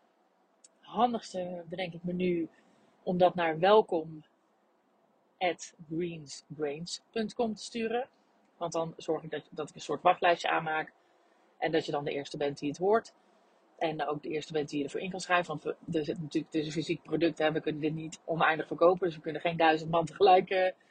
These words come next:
eh, in ieder geval niet in de <laughs> eerste ronde bedienen. Dus zorg dat je erbij bent als je dat leuk vindt om mee te doen, eh, aan het begin. En, ehm, ja, eh, zet als onderwerp gewoon, eh,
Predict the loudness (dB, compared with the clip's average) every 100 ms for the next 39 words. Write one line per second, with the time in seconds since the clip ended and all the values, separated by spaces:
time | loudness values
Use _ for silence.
0 | _ _ -20 _ 0 2 2 2 2 2
1 | 2 2 4 4 4 6 4 4 -6 -6
2 | -6 -8 -8 -8 -10 -12 _ _ _ _
3 | _ _ _ -16 -10 -6 -2 -2 -4 -6
4 | 0 0 0 -4 -10 -8 -4 0 0 0
5 | -10 -12 -10 -8 -8 -8 -6 -6 -6 -6
6 | -8 -8 -8 -2 -2 -4 -12 _ _ _
7 | _ 0 2 2 -2 -6 -4 -4 -4 -6
8 | -8 -12 -18 -20 _ -2 2 2 2 0
9 | -2 -4 0 0 0 -2 2 2 0 4
10 | 4 4 0 0 0 -2